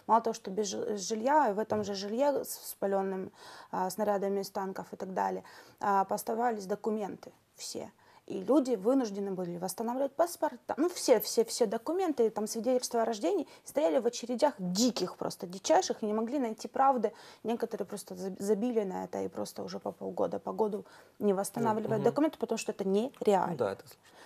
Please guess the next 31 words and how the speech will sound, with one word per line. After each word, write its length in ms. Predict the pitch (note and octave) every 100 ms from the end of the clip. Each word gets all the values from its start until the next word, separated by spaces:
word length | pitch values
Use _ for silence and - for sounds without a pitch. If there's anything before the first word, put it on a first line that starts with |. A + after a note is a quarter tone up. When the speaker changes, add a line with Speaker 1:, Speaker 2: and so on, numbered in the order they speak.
| - G#3+
Speaker 1:
И 60 |
вот 220 | A3 F#4+
она, 180 | F#4 D#4
пожалуйста, 420 | C#4 C4+ C4+ -
вам 140 | A3+ A3+
система 360 | A3+ - B3
точно 260 | G#3+ A3 A3
так 200 | A#3 G#3
же 60 | G3+
будет 280 | G3 G3 -
работать. 360 | - - - -
Speaker 2:
Да. 100 | F#3+
Speaker 1:
Любая. 320 | - G3+ G3 - _ _ _ _ - - _
Простой 320 | - G#3+ C4 C4
пример 300 | B3+ C#4 B3
на 100 | A3+
самом, 240 | A#3 A3+
на 100 | A#3+
самом 260 | A#3+ D4 C4+
страшном, 440 | C4+ G#3+ - F3
на 80 | F3+
самом 340 | - G#3 G#3+ A#3
деле, 240 | E4+ B3
на 120 | G#3
самой 280 | A3+ A#3+ B3
такой 260 | A3+ A3+ G#3+
к-, 140 | G3+
коррупционной 560 | - G#3+ G#3 A#3+ A#3+ A3+
составляющей, 560 | G#3+ - G#3 A#3 A#3
как 160 | - -
медицина. 580 | G#3+ G#3 G#3+ E3 E3